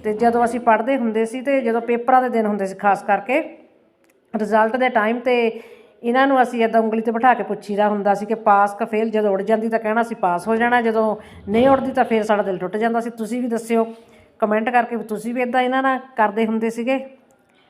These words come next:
ਤੇ ਲਓ ਜੀ, ਹੁਣ ਅਰਮਾਨ ਵੀ ਆ ਗਿਆ ਆ ਤੇ ਉਹ ਦੇਖ ਰਿਹਾ ਆ। ਮੈਂ ਉਹਨੂੰ ਪੁੱਛ ਰਹੀ, "ਦੱਸ ਤੈਨੂੰ ਕੀ ਲੱਗਦਾ ਆ?" ਕਹਿੰਦਾ, "ਇੱਕ ਸਟ੍ਰਾਬੇਰੀ ਲੱਗਦੀ ਆ ਤੇ ਆਹ," ਕਹਿੰਦਾ, "ਉਹੀ ਜਿਹਦੇ ਤੋਂ ਪਾਸ ਫੇਲ ਪੁੱਛੀਦਾ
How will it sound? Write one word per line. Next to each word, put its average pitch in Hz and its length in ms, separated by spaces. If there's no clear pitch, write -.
ਤੇ 185 80
ਲਓ 196 140
ਜੀ, 190 120
ਹੁਣ 208 200
ਅਰਮਾਨ 185 320
ਵੀ 240 140
ਆ 226 120
ਗਿਆ 226 380
ਆ 220 60
ਤੇ 190 160
ਉਹ 214 60
ਦੇਖ 190 300
ਰਿਹਾ 214 220
ਆ। 240 280
ਮੈਂ 208 100
ਉਹਨੂੰ 220 100
ਪੁੱਛ 208 240
ਰਹੀ, 233 100
"ਦੱਸ 214 180
ਤੈਨੂੰ 214 220
ਕੀ 202 200
ਲੱਗਦਾ 202 460
ਆ?" 202 60
ਕਹਿੰਦਾ, 208 280
"ਇੱਕ 220 80
ਸਟ੍ਰਾਬੇਰੀ 190 480
ਲੱਗਦੀ 220 420
ਆ 214 220
ਤੇ 180 480
ਆਹ," 208 580
ਕਹਿੰਦਾ, 202 280
"ਉਹੀ 202 160
ਜਿਹਦੇ 208 160
ਤੋਂ 240 80
ਪਾਸ 185 320
ਫੇਲ 214 160
ਪੁੱਛੀਦਾ 208 440